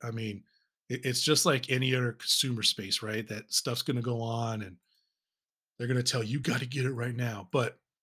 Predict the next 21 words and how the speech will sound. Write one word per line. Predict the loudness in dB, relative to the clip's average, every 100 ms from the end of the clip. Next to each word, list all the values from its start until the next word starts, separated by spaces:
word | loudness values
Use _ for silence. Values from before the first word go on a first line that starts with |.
| _
and | -2
there's | 0
gonna | 2
be | 2
people | 2 -2 -2
telling | 2 2 4
you, | 2
"You | 0
should | 0 0
get | -2
it |
right | -2 -2
now." | -4
But | -2
I | -2
would, | -2 -4 -2
I |
would | -2 2
tell | 4 6
you | 6 4 0 -4 _ _ _ _ _ _ _ _ _ _ -8
that | -2 0 -2